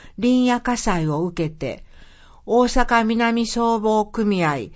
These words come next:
火災予防条例の一部が改正されました。気象状況が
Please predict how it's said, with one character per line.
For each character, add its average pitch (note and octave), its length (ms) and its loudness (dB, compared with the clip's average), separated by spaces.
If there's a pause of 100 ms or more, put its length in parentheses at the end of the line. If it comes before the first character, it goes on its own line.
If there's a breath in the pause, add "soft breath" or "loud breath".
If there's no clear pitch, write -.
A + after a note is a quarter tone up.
(420 soft breath)
火 A3+ 140 -2
災 A#3+ 340 0
予 A3+ 160 2
防 A#3 260 4
条 A3 320 4
例 E3 240 0
の D3+ 160 -4
一 D#3+ 240 -2
部 F#3+ 140 -2
が A2+ 200 -6
改 G3+ 280 -4
正 F#3+ 260 -4
さ F3+ 180 -4
れ F3+ 120 -4
ま E3+ 180 -4
し - 200 -14
た。 A#2+ 200 -10 (1080 soft breath)
気 - 140 -6
象 A#3+ 320 4
状 A#3+ 240 4
況 A3 340 0
が C#3+ 280 -4